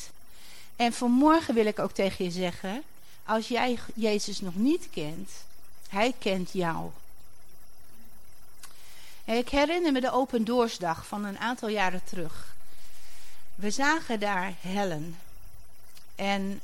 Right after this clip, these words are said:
ehm, ik had het boek gelezen van Helen. En daarom wou ik haar heel graag ontmoeten. En het eerste wat ze zei is, "Wie heeft hier voor mij gebeden?" Nou, gingen heel veel handen omhoog.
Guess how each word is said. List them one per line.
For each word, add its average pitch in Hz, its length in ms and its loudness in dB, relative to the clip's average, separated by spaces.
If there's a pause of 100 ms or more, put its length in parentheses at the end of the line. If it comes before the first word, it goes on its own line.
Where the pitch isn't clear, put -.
(140)
ehm, 185 420 -2 (720)
ik 247 180 -2
had 294 160 2
het 214 160 0
boek 320 180 0
gelezen 175 380 -2
van 175 120 -4
Helen. 175 440 -4 (640)
En 202 140 -2
daarom 233 300 6
wou 220 220 4
ik 226 60 -4
haar 185 180 -2
heel 208 200 0
graag 208 240 -2
ontmoeten. 185 540 -4
En 185 120 -2
het 185 100 -4
eerste 262 300 -2
wat 339 160 -2
ze 285 100 -8
zei 220 340 0 (120)
is, 196 80 -6 (640)
"Wie 339 280 8
heeft 359 260 8
hier 339 160 6
voor 339 180 2
mij 294 180 6
gebeden?" 233 680 2 (380)
Nou, 196 200 -4
gingen 170 260 -2
heel 226 160 2
veel 202 100 -2
handen 214 300 2
omhoog. 185 540 -2